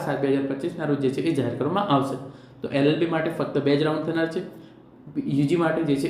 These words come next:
એ બે તબક્કા એટલે કે આઠ રાઉન્ડ પૂરા થઈ ગયા છે અને હવે ખાસ તબક્કા હેઠળ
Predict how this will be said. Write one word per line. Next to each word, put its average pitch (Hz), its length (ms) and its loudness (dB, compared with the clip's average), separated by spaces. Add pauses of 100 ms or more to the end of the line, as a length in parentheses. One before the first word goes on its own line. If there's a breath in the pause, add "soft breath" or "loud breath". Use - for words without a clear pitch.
(140)
એ - 20 4 (640)
બે 160 200 4
તબક્કા 147 320 0
એટલે 151 180 2
કે 139 60 -10 (160)
આઠ 151 180 4
રાઉન્ડ 143 220 4
પૂરા 156 180 2
થઈ 165 140 0
ગયા 165 160 0
છે 175 80 -6
અને 143 100 0
હવે 139 200 -4
ખાસ 160 160 4 (100)
તબક્કા 156 280 -2
હેઠળ 185 220 -2